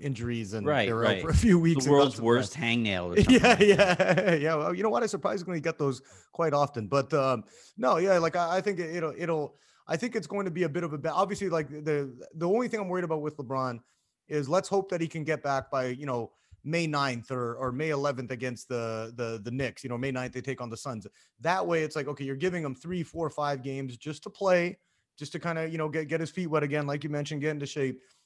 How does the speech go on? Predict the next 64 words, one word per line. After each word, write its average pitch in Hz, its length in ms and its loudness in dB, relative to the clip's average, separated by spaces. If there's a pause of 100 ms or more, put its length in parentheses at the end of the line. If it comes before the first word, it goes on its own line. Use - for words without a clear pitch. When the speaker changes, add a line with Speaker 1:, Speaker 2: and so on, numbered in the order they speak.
(100)
Speaker 1:
and 147 160 -2
then 139 120 -2
see 190 200 -6
what 151 160 0
happens 143 460 0 (360)
ultimately. 135 600 0 (240)
Uh, 170 160 4
let's 214 160 2
wrap 247 200 2
up 220 120 2
on 196 100 0
this. 170 240 0
Just 185 240 -6
looking 214 220 0
at 196 100 -4
the - 60 -12
standings, 185 380 -2
like 180 140 -2
I 165 60 0
mentioned, 165 460 -4 (240)
the 151 80 -4
Lakers, 170 440 0 (100)
to 165 80 -8
me, 190 220 4
f-, - 160 -4 (100)
pretty 214 180 0
firmly 175 300 -2
entrenched 160 420 -4
at 143 100 -2
number 135 260 -4
five. 156 380 2 (280)
Are, 151 160 2
are 160 140 0
you, 185 420 4
who 214 120 0
would 233 160 2
you 196 60 0
go 190 140 4
with 180 160 4
that 160 140 2
right 165 220 2
now 156 220 2
you 160 180 0
think 175 200 -2
is 143 100 -2
gonna 151 160 0
be 139 140 0
the, 131 260 0
their 131 160 0
first 143 280 -2
round 127 120 -4
opponent? 120 320 -4
You're, 139 140 -4 (200)
are 135 80 0
you 143 100 0
pretty 165 180 0
sure 170 120 -2
it's - 80 -4
gonna 156 140 -4
be 156 60 0
the 151 80 2
Nuggets 147 320 -2
as 143 80 -10
well? 160 260 -2